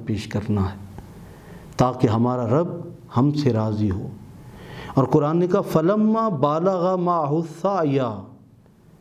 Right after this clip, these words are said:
قربانی تب پیش کی حضرت ابراہیم نے اور اللہ نے ان سے قربانی تب مانگی جب وہ دوڑ دھوپ کرنے لگ گیا، دوڑنے لگ گئے حضرت اسماعیل حضرت ابراہیم کے کہنے پر۔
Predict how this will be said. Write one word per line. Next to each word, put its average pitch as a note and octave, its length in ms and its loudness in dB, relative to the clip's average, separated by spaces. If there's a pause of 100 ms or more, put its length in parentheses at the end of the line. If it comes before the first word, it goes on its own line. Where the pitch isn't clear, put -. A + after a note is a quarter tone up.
(580)
قربانی D3 520 2 (120)
تب A3+ 140 4 (120)
پیش G3+ 360 2
کی G3+ 120 4
حضرت E3+ 320 2
ابراہیم E3 720 2 (160)
نے G3 180 2
اور D3+ 220 -2
اللہ D#3 460 0
نے F3 140 2
ان F3+ 220 2
سے F3+ 240 0
قربانی D3 480 2
تب F#3 340 -2
مانگی F#3+ 540 2 (560)
جب D#3+ 220 4 (140)
وہ F#3+ 280 4
دوڑ E3 320 2
دھوپ E3 420 0
کرنے D#3 320 2
لگ C3+ 200 0
گیا، C3 160 2 (100)
دوڑنے F3 400 2
لگ F3 120 2 (160)
گئے D3 140 2
حضرت C#3 320 0
اسماعیل C#3+ 800 0
حضرت D3 320 2
ابراہیم C3+ 540 2
کے D#3 200 0
کہنے D3 400 2
پر۔ A#2+ 200 -4